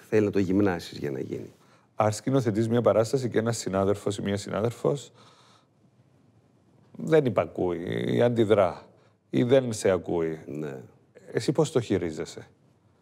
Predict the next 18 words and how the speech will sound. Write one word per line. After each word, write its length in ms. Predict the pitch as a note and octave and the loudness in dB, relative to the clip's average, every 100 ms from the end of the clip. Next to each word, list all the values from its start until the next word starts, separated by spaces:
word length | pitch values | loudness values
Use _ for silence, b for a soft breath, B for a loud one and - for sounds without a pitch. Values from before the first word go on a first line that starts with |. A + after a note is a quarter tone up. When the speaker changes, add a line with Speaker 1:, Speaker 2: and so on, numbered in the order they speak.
| b b b _ - | b b b _ -16
Speaker 1:
Ε, 340 | - C#3 C3 C3 | -6 -2 0 -2
όταν 340 | B2+ D3 C3 | -2 0 0
έχει 360 | C3+ C3+ - A#2 | 0 -2 0 2
άποψη 680 | G#2 G2+ G2 - - A2+ | 2 -2 -4 -4 -2 -2
και 140 | - G#2 | 0 0
επιχείρημα, 760 | G2 F2+ - G#2+ G#2 A2+ C3 | 0 -4 0 2 2 2 -2
τα 100 | B2+ | -2
ακούω 400 | A#2 - G2+ D#2+ | -6 2 2 2
και 120 | D2+ | 0
μπορεί 180 | E2+ A2 | 0 2
να 60 | A2+ | 0
το 60 | |
σεβαστώ, 440 | A#2+ - B2+ A2+ - | -4 -4 -4 -2 -2
μπορεί 200 | F#2+ G#2 | 0 0
να 60 | |
έχει 80 | A#2 | 0
και 140 | - A2+ | -2 0
δίκιο. 480 | A#2+ - B1+ A2 | 0 0 -6 -8